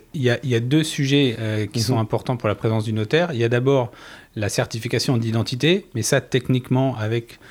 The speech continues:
Speaker 1: euh, l'avancée, euh, on peut certifier que vous êtes bien vous, parce qu'on peut,
Speaker 2: Mhm.
Speaker 1: euh, avoir une, une empreinte, euh, pupille, de, de pupille ou une empreinte
Speaker 2: Mhm.
Speaker 1: digitale. On saura certifier que vous êtes vous.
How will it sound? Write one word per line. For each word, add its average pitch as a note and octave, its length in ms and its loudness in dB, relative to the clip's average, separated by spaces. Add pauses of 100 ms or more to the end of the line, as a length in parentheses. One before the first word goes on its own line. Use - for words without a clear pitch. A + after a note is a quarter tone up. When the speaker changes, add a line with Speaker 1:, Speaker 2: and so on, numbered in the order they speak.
(280)
Speaker 1:
euh, G2+ 80 -2
l'avancée, A#2 600 0
euh, G#2 160 0
on G#2+ 80 -2
peut A#2+ 360 0
certifier B2+ 500 -2
que A#2+ 60 -4
vous A#2+ 160 4
êtes B2 100 0
bien B2+ 220 4
vous, B2+ 240 2
parce A2 180 -2
qu'on B2 260 0
peut, A#2+ 140 -2
Speaker 2:
Mhm. A2+ 360 2
Speaker 1:
euh, G2+ 60 -2
avoir A2 300 -2
une, G2+ 320 -2
une G#2 140 -4
empreinte, A2 440 -4
euh, G2+ 160 -4
pupille, A2 480 -8
de, G2+ 280 -2
de G2+ 100 -4
pupille B2 560 0
ou A2 140 0
une A2+ 80 -2
empreinte A2+ 240 0
Speaker 2:
Mhm. A#2+ 60 4
Speaker 1:
digitale. A2 400 2 (340)
On A2 80 0
saura D#3+ 260 4
certifier B2+ 460 -2
que A2 200 -2 (120)
vous A2 220 -2
êtes A2 120 0
vous. D3+ 240 2